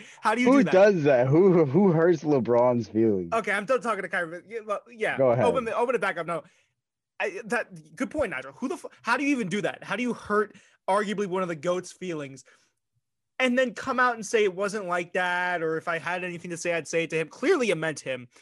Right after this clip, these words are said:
Speaker 1: And then you come out, you call the media pawns. After you get fined twenty-five K, you say, "Hey, I hope this goes towards marginalized communities,"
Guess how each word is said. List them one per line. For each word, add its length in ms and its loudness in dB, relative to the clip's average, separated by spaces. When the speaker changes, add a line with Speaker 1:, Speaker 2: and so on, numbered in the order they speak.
Speaker 1:
And 140 -2
then 120 0
you 80 -8
come 300 -6
out, 220 0
you 80 -12
call 340 -2
the 100 -2
media 340 -4
pawns. 800 -10
After 300 -2
you 60 -8
get 140 -2
fined 360 -4
twenty-five 680 0
K, 340 -4
you 200 -6
say, 380 -4
"Hey, 280 -4
I 100 -2
hope 220 -6
this 160 -8
goes 260 -4
towards 220 -8
marginalized 480 -6
communities," 520 -10